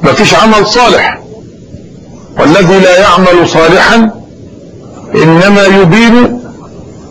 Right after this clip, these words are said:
عن خراب في قلبه وفساد في نفسه، وانه ليس بمؤمن، ولكن ما وقر في القلب وصدقه العمل، فلا بد من ايمان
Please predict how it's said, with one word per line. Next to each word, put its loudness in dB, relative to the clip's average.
عن 0
خراب 2
في -2
قلبه 0
وفساد 0
في -2
نفسه، 0
وانه 2
ليس 0
بمؤمن، 0
ولكن 0
ما 2
وقر 0
في -2
القلب 0
وصدقه -2
العمل، 0
فلا 2
بد 2
من 2
ايمان 2